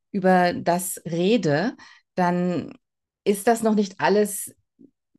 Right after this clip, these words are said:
festgegossen, ne? Es bewegt sich. Gerade die ersten Monate kann ich wesentlich präziser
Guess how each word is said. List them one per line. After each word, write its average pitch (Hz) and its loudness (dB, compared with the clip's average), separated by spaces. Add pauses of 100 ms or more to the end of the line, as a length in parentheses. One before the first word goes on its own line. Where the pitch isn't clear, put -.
(140)
festgegossen, 151 -4
ne? 165 -2
Es 202 -10
bewegt 208 -2
sich. 226 -2 (300)
Gerade 180 0
die 175 -8
ersten 226 0
Monate 196 0
kann 190 -6
ich 175 -8
wesentlich 247 -4
präziser 208 -2